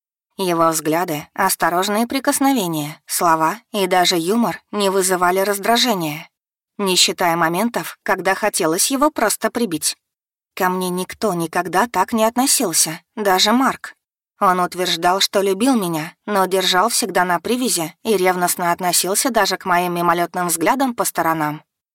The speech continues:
Он не доверял мне. Тогда о какой любви могла идти речь? Надеюсь, с Майком такого не будет. Стоп, что за мысли? Хотя нужно быть честной перед собой и признать, что я снова влюбилась.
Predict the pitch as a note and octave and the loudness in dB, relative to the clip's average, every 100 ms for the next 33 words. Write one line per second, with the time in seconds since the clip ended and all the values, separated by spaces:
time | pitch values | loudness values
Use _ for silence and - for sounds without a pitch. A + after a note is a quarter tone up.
0 | _ _ - F#3+ F3+ F#3 F3+ F3+ G3 F#3+ | _ _ -4 0 0 -2 -2 0 4 4
1 | D#3+ D#3 D#3 - _ _ - F#3+ F#3 F#3 | 2 -2 -8 -14 _ _ -4 -2 2 0
2 | G#3 G3+ G3 F3+ F3 D#3+ F3+ A#3 - G#3 | 0 -2 -2 -2 -2 0 -2 -2 -4 0
3 | F#3 F3 F3 - A#3 C#4 C#4 D#3 - - | 0 2 0 0 -4 -2 -2 -2 -2 -4
4 | _ _ _ _ - G3+ F3+ E3+ A3+ F3+ | _ _ _ _ -4 0 2 2 0 0
5 | - - - - F#3 D#3+ E3 A3 C#4+ D#4 | -4 -6 -4 0 4 2 2 0 2 -2
6 | - F#3+ G3 G#3 F#3 D#3+ D#3 - _ _ | 0 0 2 0 -2 -4 -6 -10 _ _
7 | _ - - - - A#3+ E3+ _ _ - | _ -10 -4 -4 -4 -6 -6 _ _ -4
8 | - - G#3 G#3 A#3 D4+ D4 F3+ E3 - | -4 -2 -2 2 4 4 2 0 -4 -10
9 | _ _ - G3 - F#3 A#3+ _ _ - | _ _ -8 -4 -2 -2 -4 _ _ -4
10 | A3 G#3+ G3 G3+ F#3+ F#3+ - A3 A#3 G#3 | 2 2 2 0 0 0 2 2 0 -2
11 | A3+ A3 G3+ - F3+ F3 C4 A#3+ G#3+ F#3+ | 0 0 0 0 0 0 -2 -2 -2 0
12 | A3 - _ - - A3 G3 F3+ - A#3 | 0 -2 _ -4 -2 -2 0 0 0 0
13 | F4+ C4+ F3+ E3 E3 D#3+ D#3+ - | 2 2 2 -2 0 -4 -2 -4